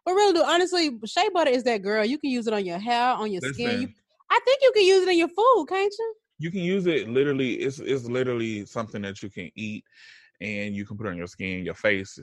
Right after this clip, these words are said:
Speaker 2: the whole body. Now, I recently stopped using shea butter maybe, like, a month or two ago because, um,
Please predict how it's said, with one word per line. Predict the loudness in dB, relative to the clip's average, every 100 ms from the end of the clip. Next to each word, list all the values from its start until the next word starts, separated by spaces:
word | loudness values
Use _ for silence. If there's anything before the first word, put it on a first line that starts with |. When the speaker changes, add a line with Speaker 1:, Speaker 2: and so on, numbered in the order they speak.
| -12
Speaker 2:
the | -6
whole | -4 -4
body. | -4 -6 -14 -20 -20 -6
Now, | -2 2
I | 2
recently | 4 2 0 -2 -2 -4
stopped | -2 0 0 0
using | 2 2 2 -4
shea | 2 2
butter | 4 6 6 6
maybe, | 4 4 4
like, | 2
a | 2
month | 0 0 0
or | -2
two | 2 2
ago | 4 2
because, | 0 0 2 4 2 -2 -10 -20 -20 _ -8
um, | -6 -4 -6 -8 -10